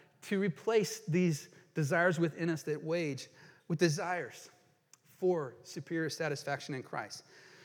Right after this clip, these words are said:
There's a writer by the name of Thomas Chalmers, and he has this excellent essay called The Expulsive Power of a New Affection. You can find this online anywhere. I'd encourage you to download this and work your way through this essay. Very, very helpful, very insightful. But he said in this essay,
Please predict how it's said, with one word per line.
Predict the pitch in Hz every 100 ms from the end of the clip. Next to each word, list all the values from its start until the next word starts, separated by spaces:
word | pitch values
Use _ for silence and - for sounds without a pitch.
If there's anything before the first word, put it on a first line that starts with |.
| - - -
There's | 185 180
a | 180
writer | 190 202
by | 180
the | 170
name | 151 160
of | 127 - -
Thomas | - 156 143
Chalmers, | - - 143 135 117
and | 143
he | 175
has | 220
this | 156 - 175
excellent | 170 208 180 -
essay | 143 - 135
called | - 135
The | 135
Expulsive | 131 - - 202 220 - 226 180
Power | - 180 175 185
of | 170
a | 147
New | 147 165 170
Affection. | 143 156 - 110 - - -
You | 196
can | 196
find | 180 190
this | 180
online | - 160 156 151
anywhere. | 160 147 127 123
I'd | 131
encourage | 135 - 208 196 165
you | 143
to | 131
download | 147 156 151 131
this | 120 - -
and | 135 120 - -
work | 156 151
your | 160
way | 147
through | 135 139
this | 131 -
essay. | 143 120 117 135 131
Very, | 214 220 214
very | 170 165
helpful, | 151 147 -
very | 123 147 175
insightful. | 151 147 139 - 104 - - - - -
But | 185
he | 240
said | 247 220
in | 180
this | 160 -
essay, | 175 - 117 104